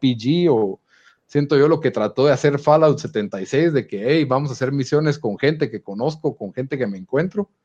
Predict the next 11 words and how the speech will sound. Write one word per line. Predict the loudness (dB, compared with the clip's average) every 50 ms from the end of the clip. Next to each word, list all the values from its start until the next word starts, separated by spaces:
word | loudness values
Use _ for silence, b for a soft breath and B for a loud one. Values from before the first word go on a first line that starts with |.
| _ _ _ _ _ _
y | 2 2
aparte | 2 4 4 2 2 2 2 0 0 -2
que | -2 0
hay | 0 0
personas | 0 0 2 2 2 2 2 2 2 4 4 2 0 -2 -10 -16 -18 -20 -20 -20 _ _ _ _ _ _ _ _ _ _ _ _ _ _ _
de | -2 0 0
la, | 0 -2 -6 _ _
como | -2 0 0 2
Westworld, | 4 4 4 4 4 4 4 6 4 4 2
¿verdad? | 0 0 2 4
Hay, | 4 2 0